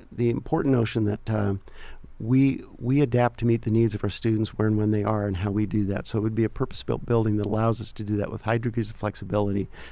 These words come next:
that's connected. The other piece that happens, i-, which I think is important, is i-, if you look at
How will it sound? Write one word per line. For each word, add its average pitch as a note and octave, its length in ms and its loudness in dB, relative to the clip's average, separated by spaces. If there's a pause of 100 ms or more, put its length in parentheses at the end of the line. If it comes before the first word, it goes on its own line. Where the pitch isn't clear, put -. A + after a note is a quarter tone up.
that's - 180 -2
connected. G#2+ 500 2 (500)
The C#3+ 100 8
other E3 200 10
piece G#2+ 260 2
that G#2 120 0
happens, G2 520 0 (500)
i-, C3+ 60 0 (160)
which A2 320 0
I C3 140 2
think - 240 2
is G2+ 120 -4
important, G#2+ 540 0
is - 300 -2 (100)
i-, - 20 -10
if - 300 -4
you D#3+ 80 4
look F3+ 220 2
at E3 80 2